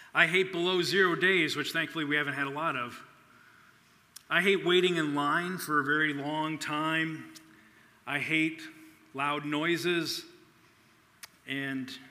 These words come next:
maybe hate's a strong word, but as many of you know, I'm not very fond of cats. But then I have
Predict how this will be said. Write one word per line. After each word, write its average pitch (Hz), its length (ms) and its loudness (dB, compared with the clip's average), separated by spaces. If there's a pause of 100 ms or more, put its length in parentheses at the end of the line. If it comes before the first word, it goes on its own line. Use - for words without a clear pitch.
(240)
maybe 156 260 -2
hate's 147 360 -4
a 135 40 -10
strong 143 460 -4
word, 175 300 4
but 147 100 0
as 135 100 -4
many 147 180 -2
of 143 40 -4
you 143 100 -2
know, 143 300 -2
I'm 139 140 -2
not 139 180 -2
very 135 180 -2
fond 123 320 -6
of 117 140 -14
cats. - 640 -8 (4000)
But 151 140 -4
then 214 180 4
I 190 100 4
have 165 720 0